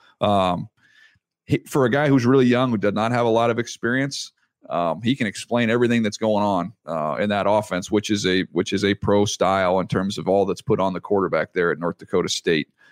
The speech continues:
Um, I, again, I know that the, the knock is going to be the limited amount of snaps and the lower level of competition,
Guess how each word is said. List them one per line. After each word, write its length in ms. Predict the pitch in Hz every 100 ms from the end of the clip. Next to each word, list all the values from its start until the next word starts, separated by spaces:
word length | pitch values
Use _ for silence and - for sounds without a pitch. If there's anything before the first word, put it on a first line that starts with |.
| _ -
Um, 440 | 60 58 57 53 - _ -
I, 80 | 82 -
again, 460 | 104 104 95 87 - _ _
I 160 | 98 107
know 240 | 110 113
that 200 | 110 104
the, 280 | 104 95 -
the 100 | -
knock 320 | 98 110 117 127
is 120 | 107
going 280 | 107 117 131
to 120 | 127
be 280 | 101 104 101
the 120 | 87
limited 560 | 92 104 104 104 120 127
amount 280 | - 98 98
of 60 | 104
snaps 600 | - 87 87 - - - -
and 280 | 90 78 78
the 100 | 80
lower 320 | 92 95 95
level 280 | 95 92 95
of 100 | -
competition, 760 | 95 92 110 92 82 76